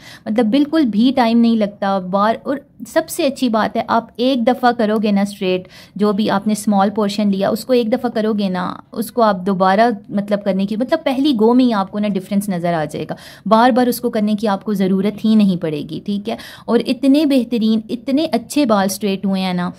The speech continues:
और जब तक आप वॉश नहीं करेंगे ना, बाल दोबारा से आपके वेवी नहीं होंगे, ठीक है ना।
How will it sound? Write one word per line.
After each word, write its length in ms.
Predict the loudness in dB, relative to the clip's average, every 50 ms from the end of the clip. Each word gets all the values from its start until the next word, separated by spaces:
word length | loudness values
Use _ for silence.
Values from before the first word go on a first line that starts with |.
| -16 -10 -8
और 100 | -8 -4
जब 240 | 2 2 0 2 2 -2
तक 160 | 0 2 2
आप 140 | 2 2 2
वॉश 320 | 2 2 0 0 0 0
नहीं 240 | 0 4 4 4 4
करेंगे 400 | 4 0 0 0 -2 -2 -2 -2
ना, 60 | -2
बाल 380 | -2 -2 0 0 2 2 2 2
दोबारा 340 | 0 0 2 2 2 2 0
से 120 | 0 -2
आपके 220 | -2 -2 -2 -4 -2
वेवी 260 | 0 0 0 2 2 2
नहीं 300 | 4 4 4 4 4 4
होंगे, 240 | 0 -4 -6 -8
ठीक 200 | -6 -8 -6 -4
है 60 | -2 -2
ना। 120 | -2